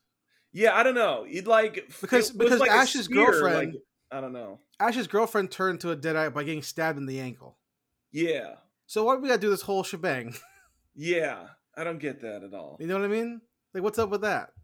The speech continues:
Speaker 1: Maybe
Speaker 2: I
Speaker 1: 'cause
Speaker 2: mean,
Speaker 1: she was
Speaker 2: obviously
Speaker 1: the first, or they just wanted to make it, like,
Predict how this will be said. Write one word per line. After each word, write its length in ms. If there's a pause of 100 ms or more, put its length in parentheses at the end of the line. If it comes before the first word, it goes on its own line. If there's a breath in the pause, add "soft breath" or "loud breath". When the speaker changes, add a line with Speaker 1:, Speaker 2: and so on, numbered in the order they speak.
(360)
Speaker 1:
Maybe 200
Speaker 2:
I 20
Speaker 1:
'cause 100
Speaker 2:
mean, 100
Speaker 1:
she 80
was 100
Speaker 2:
obviously 320
Speaker 1:
the 60
first, 340
or 80
they 100
just 220
wanted 180
to 80
make 240
it, 140
like, 340